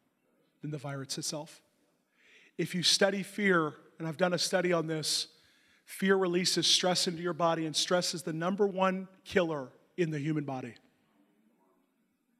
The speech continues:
Produces cancers, produces all sorts of vile things in your body that should not be there. Why? Because it's not natural for your body to have fear. You are never created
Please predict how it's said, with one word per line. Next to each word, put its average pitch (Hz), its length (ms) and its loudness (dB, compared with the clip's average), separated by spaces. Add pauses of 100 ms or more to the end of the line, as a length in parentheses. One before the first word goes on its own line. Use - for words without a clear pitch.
(180)
Produces 147 460 0
cancers, 196 760 0 (380)
produces 143 400 -6
all 170 160 2
sorts - 460 0
of 147 200 -2 (1300)
vile 185 480 4
things 185 340 0
in 170 80 -2
your 160 120 2
body 151 240 2
that 143 160 -6
should 156 180 4
not 151 180 0
be 156 100 0
there. 143 120 0
Why? 156 420 0 (420)
Because 175 320 0
it's 170 180 0
not 196 200 4
natural 180 680 2
for - 180 -6
your 160 140 -2
body 156 340 0
to 143 80 -8
have 139 240 -6
fear. 143 300 -4 (1400)
You 180 200 6
are 190 60 6
never 202 440 2 (120)
created 170 840 2